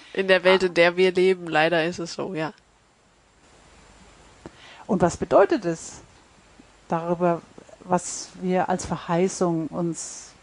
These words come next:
Speaker 2: als Erlösung, als Befreiung vorstellen?
Speaker 1: Ja, aber was sollen wir uns denn als Befreiung und Erlösung vorstellen?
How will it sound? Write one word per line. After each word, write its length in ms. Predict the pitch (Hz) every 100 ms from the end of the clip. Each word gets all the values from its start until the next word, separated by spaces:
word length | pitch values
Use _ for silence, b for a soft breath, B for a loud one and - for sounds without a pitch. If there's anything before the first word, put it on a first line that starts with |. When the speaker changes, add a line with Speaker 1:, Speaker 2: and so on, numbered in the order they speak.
| -
Speaker 2:
als 180 | 170 170
Erlösung, 600 | 180 175 180 180 175 160
als 160 | 170
Befreiung 580 | - 165 - 151 160 165
vorstellen? 720 | - 175 160 - 147 139 - - _ _ _ _ _ _ _ _ -
Speaker 1:
Ja, 80 | 190
aber 180 | 196
was 180 | 185 185
sollen 260 | 185 247 277
wir 60 |
uns 120 | 226 208
denn 180 | 170
als 200 | 170 175
Befreiung 500 | - 165 - 160 160
und 120 | 160 160
Erlösung 520 | 160 160 156 156 175
vorstellen? 640 | 160 160 - - 175 196